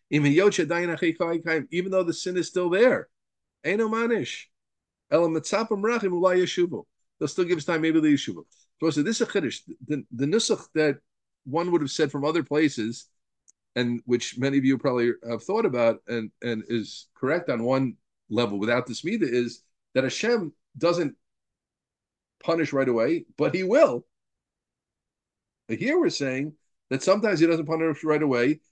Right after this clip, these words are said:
and he still gives extra and extra time. Incredible.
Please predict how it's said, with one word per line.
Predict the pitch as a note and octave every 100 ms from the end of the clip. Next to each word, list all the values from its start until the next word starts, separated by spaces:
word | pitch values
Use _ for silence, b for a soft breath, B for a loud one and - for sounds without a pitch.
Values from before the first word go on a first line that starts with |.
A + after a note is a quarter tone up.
| _ _
and | D#3 F3+
he |
still | - - D4 E4
gives | D#3 F3 F3
extra | F3 - F#3
and | F3
extra | F3 F#3
time. | G3 C4+ B3+ F#3+ _ _ _ _ _ _ _ _ _ _ _ _ _ _ _ _ _ _ _ _ _ _ _ _ _ _ _ _ _ _ _ _ _ -
Incredible. | A#2+ E3+ F#3 A2+